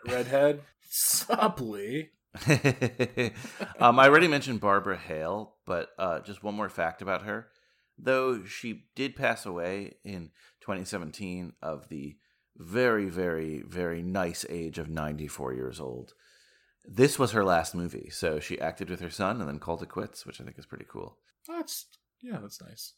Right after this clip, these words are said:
Speaker 2: She's mostly known for the television series Perry Mason, which she won an Emmy for.
Speaker 1: Oh, cool.
Speaker 2: You mentioned Bear before, who is the Big Kahuna character. He's played by an actor named Sam Melville.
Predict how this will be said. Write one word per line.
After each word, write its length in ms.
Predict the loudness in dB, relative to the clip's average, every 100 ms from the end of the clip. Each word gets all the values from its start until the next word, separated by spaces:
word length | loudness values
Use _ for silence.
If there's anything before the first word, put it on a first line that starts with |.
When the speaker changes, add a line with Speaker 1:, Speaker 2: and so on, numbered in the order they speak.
| -16
Speaker 2:
She's 240 | -10 0
mostly 300 | 0 2 -2
known 260 | -2 -4 -6
for 140 | -8
the 240 | -4 -4 -4
television 480 | -4 -4 -6 -10
series 680 | -10 -8 -6 -8 -10 -12 -14 _ _ _
Perry 300 | -4 -4 -4
Mason, 500 | -8 -12 -14 -16 -20 _
which 180 | -16 -12
she 180 | -12 -10
won 260 | -8 -8
an 300 | -10 -12 -12 -18 _ _
Emmy 240 | -10 -8
for. 300 | -10 -12 -14 -18 _ -20 -14
Speaker 1:
Oh, 180 | -12 -12 -14
cool. 240 | -16 -14 -14 -8
Speaker 2:
You 160 | -2 0
mentioned 380 | 0 -2 -4 0
Bear 260 | 0 0
before, 380 | -4 -8 -8 -6
who 160 | -4 -2
is 220 | -4 -6
the 80 | -6
Big 240 | -6 -6
Kahuna 360 | -10 -10 -10 -8
character. 500 | -8 -8 -8 -12 -16
He's 140 | -14
played 260 | -6 -6 -4
by 220 | -4 -4
an 120 | -6
actor 240 | -10 -10
named 200 | -12 -12
Sam 360 | -8 -8 -8 -6
Melville. 540 | -6 -6 -4 -6 -6